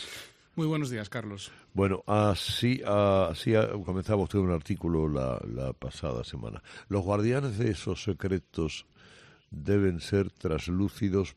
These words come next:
Speaker 2: pero nunca transparentes. Bueno, reconozcamos que es una, mm, frontera muy delgada, ¿verdad?
Speaker 1: Sí, efectivamente. El problema es controlar a, a, a una parte de la administración cuyo objetivo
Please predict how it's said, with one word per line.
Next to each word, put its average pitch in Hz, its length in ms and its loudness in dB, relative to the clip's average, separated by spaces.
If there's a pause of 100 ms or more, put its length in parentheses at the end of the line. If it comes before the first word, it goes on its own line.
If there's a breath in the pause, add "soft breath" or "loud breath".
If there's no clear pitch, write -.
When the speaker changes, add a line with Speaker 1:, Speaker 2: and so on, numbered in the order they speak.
(140)
Speaker 2:
pero 67 300 -4
nunca 82 240 -4
transparentes. 73 840 -6
Bueno, 73 300 -2
reconozcamos 67 640 -4
que 80 100 -2
es - 100 -6
una, 76 280 -4 (460)
mm, 73 240 -6
frontera 87 500 -2
muy 85 120 0
delgada, 52 460 -6
¿verdad? 69 300 -8 (2000 loud breath)
Speaker 1:
Sí, 180 120 2
efectivamente. 135 720 0
El 120 260 -2
problema 120 240 -4
es 143 60 -4
controlar 151 500 2
a, 98 640 -4 (100)
a, 98 200 -10
a - 20 -14
una 101 260 -10
parte 120 240 -4
de 107 40 -4
la 107 40 -4
administración 110 560 -2
cuyo 104 480 -4
objetivo 98 640 -6